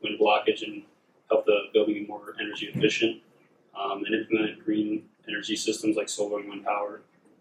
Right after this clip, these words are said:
um, as well as stormwater projects, green roofs, you know, rainwater retention, things like that. Um, and, you know, s-, plant more trees continually to build the campus that way, um, and work with our energy source from Lincoln Energy Services to figure out where that's coming from and try and get more sustainable energy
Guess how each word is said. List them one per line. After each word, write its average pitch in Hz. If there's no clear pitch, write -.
um, 101
as -
well 101
as 101
stormwater 104
projects, 107
green 107
roofs, -
you 107
know, 104
rainwater 104
retention, 104
things 107
like -
that. 104
Um, 101
and, 101
you 107
know, 104
s-, -
plant 110
more 107
trees 107
continually 104
to -
build 107
the 104
campus -
that -
way, -
um, 104
and 104
work 110
with 107
our 101
energy 110
source 107
from 104
Lincoln 104
Energy 104
Services -
to 104
figure 110
out 107
where 107
that's 104
coming 107
from 104
and -
try -
and -
get -
more -
sustainable -
energy -